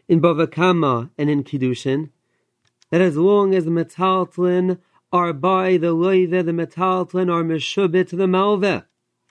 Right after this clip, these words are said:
And since there is a Shibud, and the Metaltalin are Meshubit to the Malveh, therefore we say that they are Meshubit to the Baal Chayv Muktam. And for that reason there is a Din Kedima. But now one has to know if there is an actual Shibud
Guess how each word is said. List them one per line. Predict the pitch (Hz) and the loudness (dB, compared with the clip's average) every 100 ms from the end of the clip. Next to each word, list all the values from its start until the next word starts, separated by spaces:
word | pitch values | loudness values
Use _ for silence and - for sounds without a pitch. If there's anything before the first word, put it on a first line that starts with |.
| - | -14
And | 151 | -6
since | - 240 233 170 | -2 0 0 0
there | 196 190 | 2 2
is | 226 202 | 2 2
a | |
Shibud, | 185 - 220 160 135 98 - - | 0 -2 -2 0 0 -2 -8 -2
and | 170 | 0
the | |
Metaltalin | 175 170 185 214 196 175 180 | 0 -4 -2 0 0 0 0
are | 170 | 0
Meshubit | 160 - 185 170 | -4 -2 -2 -2
to | 165 | -4
the | 165 | -4
Malveh, | 156 160 160 202 190 _ _ _ - | -4 -2 -2 -4 -6 _ _ _ 2
therefore | 202 214 170 208 202 | 2 2 -2 0 2
we | 180 175 | 2 0
say | 147 196 196 190 | -4 -2 0 2
that | 180 170 | 0 0
they | 170 | 0
are | 175 | 0
Meshubit | 170 156 - 202 190 190 190 185 180 | -2 -4 -4 -2 0 2 2 0 -2
to | 165 | -6
the | 165 | -2
Baal | 165 160 | -2 -2
Chayv | - 196 190 175 | -2 0 0 2
Muktam. | 190 202 - 214 175 101 - _ _ _ | 0 -2 -2 -2 0 -2 -8 _ _ _
And | 190 170 | -4 0
for | |
that | 185 226 277 | 0 0 0
reason | 220 190 | 0 4
there | 180 | 4
is | 175 | 4
a | 160 | 2
Din | 160 170 | 2 0
Kedima. | 151 139 143 104 73 _ _ _ _ _ | -2 2 2 2 -6 _ _ _ _ _
But | 131 | -2
now | 156 190 | 0 2
one | 147 | 0
has | 139 147 | -2 -6
to | - | -4
know | 160 156 | -2 -2
if | 101 | -2
there | 131 | -2
is | 123 | -2
an | 135 | -4
actual | 175 185 180 170 147 | -2 -4 -4 -6 -6
Shibud | - 180 139 104 82 | -4 -4 -2 -4 -8